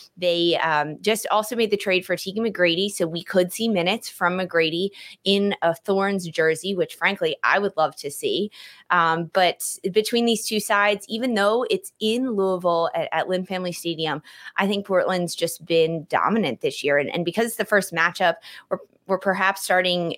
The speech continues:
to see, um, uh, these teams that will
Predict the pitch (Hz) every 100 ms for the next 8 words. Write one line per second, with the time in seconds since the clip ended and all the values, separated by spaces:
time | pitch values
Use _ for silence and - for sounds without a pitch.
0 | - 185 165 - 180 175 170 160 - 156
1 | 147 147 143 - - - _ - 180 170
2 | 196 180 - 190 180 127 165